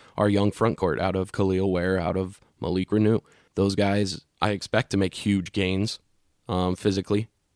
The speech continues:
and I expect them to be able to throw down with the, uh, Big Ten's strongest next season, but, uh, to do so, that'll take some,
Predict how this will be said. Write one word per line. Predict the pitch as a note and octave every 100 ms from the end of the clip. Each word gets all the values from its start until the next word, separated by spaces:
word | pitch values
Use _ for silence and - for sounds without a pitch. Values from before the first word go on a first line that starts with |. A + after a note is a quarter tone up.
| _ _ _ _ _ _ _ _ -
and | F#2+ F#2+ F#2+
I | G2
expect | - A#2+
them | G#2+ G#2
to | F#2
be | G#2
able | G2+
to | G2
throw | G#2+ G2+
down | G2 G2 G2+
with | G2 -
the, | G2 F#2+
uh, | F#2
Big | F#2+ G2 -
Ten's | G2+ F#2+ G2 - _
strongest | - - F#2 F#2+ G#2 - - _ -
next | G2 -
season, | G2 F#2+ G#2
but, | G2 F#2+
uh, | F#2 F2+ - _ - - - _ _ _ _ _ _ _ _ _ _ _ _ _ _ _ -
to | A2
do | G2+ A#2
so, | - G2+
that'll | G2+ A2
take | A#2 A#2
some, | A#2 G#2+